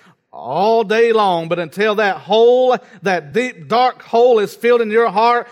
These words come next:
that only Christ can fill, then you will be of all men most miserable,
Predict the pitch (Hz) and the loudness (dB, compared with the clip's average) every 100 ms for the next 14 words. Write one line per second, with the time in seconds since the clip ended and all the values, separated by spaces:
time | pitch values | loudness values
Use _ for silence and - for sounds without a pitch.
0 | - 190 170 170 233 240 233 - - - | -10 -6 -2 -2 0 0 -2 -4 -8 -4
1 | 233 233 - 226 208 - 233 240 240 - | -2 -2 -4 -8 -8 -4 0 2 0 -2
2 | - 185 180 208 233 202 220 196 - 208 | -8 -8 -6 -2 0 2 0 0 -2 0
3 | 240 240 208 226 233 214 214 220 - 190 | 2 0 0 0 0 0 0 0 -2 -4
4 | 190 147 139 123 | -4 -4 -6 -8